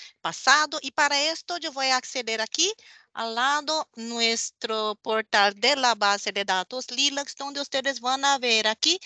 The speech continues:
sobre, eh, el menú sobre y acceder a las sesiones virtuales. De esta manera van a ver aquí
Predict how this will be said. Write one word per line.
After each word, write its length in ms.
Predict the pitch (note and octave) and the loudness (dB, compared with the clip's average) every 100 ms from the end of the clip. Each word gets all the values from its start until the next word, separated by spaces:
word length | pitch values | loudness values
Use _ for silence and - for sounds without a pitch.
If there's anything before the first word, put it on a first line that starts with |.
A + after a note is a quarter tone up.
| - - _ | -18 -20 _
sobre, 880 | - - C#4+ C#4+ B3+ D4 E4 G4+ _ _ _ _ _ _ _ _ _ _ _ | -10 -6 -2 -2 0 2 2 0 _ _ _ _ _ _ _ _ _ _ _
eh, 240 | G#3+ G3+ G#3 | 0 2 4
el 160 | A#3+ A#3+ | 2 2
menú 200 | A3+ A3 | -2 -2
sobre 460 | - D4+ D#4 D#4 C#4+ | -2 0 2 0 2
y 140 | C4+ C#4 | 2 2
acceder 520 | C4+ - C4+ A#3+ A#3+ | 2 0 -2 2 2
a 40 | A#3+ | 2
las 200 | A3+ A#3 | 0 -2
sesiones 540 | A#3 - A3+ A3+ A3 | -8 -4 -4 -2 -4
virtuales. 640 | A#3 A3+ A3+ E3 C#3+ D#3 F#3 | -4 -6 -2 -4 -4 -8 -4
De 100 | G3 | -4
esta 220 | - A#3 | 0 0
manera 400 | A#3+ B3 C#4 C#4 | 2 0 0 -2
van 280 | A#3+ D4 C#4+ | 0 -2 -2
a 120 | B3+ | 0
ver 240 | A#3 A3+ | 2 2
aquí 320 | A3+ - E3+ | 0 -2 -8